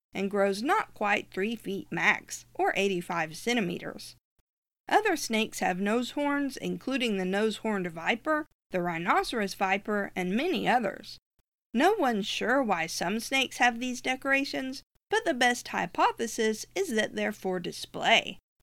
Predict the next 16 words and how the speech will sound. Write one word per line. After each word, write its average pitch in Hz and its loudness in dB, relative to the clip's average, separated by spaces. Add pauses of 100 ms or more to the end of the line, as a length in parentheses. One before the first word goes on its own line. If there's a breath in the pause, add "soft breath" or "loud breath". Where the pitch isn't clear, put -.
(340)
In 220 0
some 415 2
species, 220 -6
only 311 0
the 180 0
males 226 0
have 170 -4
decorations, 180 -4 (300)
or 381 2
the 370 0
decorations 208 -2
are 175 -2
larger 226 2
than 185 -4
in 180 -4
females, 254 -2